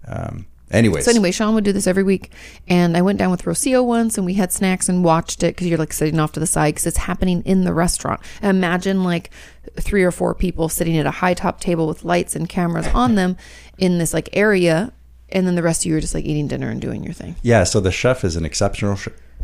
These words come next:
Speaker 1: boy,
Speaker 2: Exceptional.
Speaker 1: exceptional chef,
Speaker 2: Mm-hmm.
Speaker 1: and, uh, he was always bringing out some new crazy thing he was doing. We were wearing fun clothes, um, and then we had an audience behind us, but it was also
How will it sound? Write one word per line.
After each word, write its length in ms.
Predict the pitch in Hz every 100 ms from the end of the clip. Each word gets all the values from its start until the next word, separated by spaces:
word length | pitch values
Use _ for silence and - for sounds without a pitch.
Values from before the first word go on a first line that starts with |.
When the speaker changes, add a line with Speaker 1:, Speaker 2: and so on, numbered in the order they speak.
| - - -
Speaker 1:
boy, 140 | 190 92
Speaker 2:
Exceptional. 520 | - - - - 160
Speaker 1:
exceptional 720 | 160 185 - - 214 170 - - -
chef, 420 | - - - - - -
Speaker 2:
Mm-hmm. 160 | 180 202
Speaker 1:
and, 640 | - 90 87 85 82 82 90
uh, 220 | 85 80 73
he 120 | 92
was 140 | 104 87
always 320 | 87 87 80
bringing 280 | - 87 82
out 180 | 80 - _ _
some 320 | - 87 85
new 220 | 87 87
crazy 340 | 80 92 78 78
thing 200 | 101 87
he 120 | 90
was 180 | 95 85
doing. 380 | 92 87 85 - - - -
We 100 | 85
were 100 | 85
wearing 280 | 80 82 80
fun 320 | - 85 80
clothes, 560 | - 143 139 131 110 - - - - - -
um, 560 | 85 82 80 80 80 -
and 220 | 90 87
then 80 | 85
we 80 | 85
had 120 | 85
an 180 | 80 73 -
audience 340 | 90 98 90
behind 280 | - 87 95
us, 80 | 95
but 100 | 104
it 20 |
was 100 | 90
also 600 | 113 113 110 110 98 90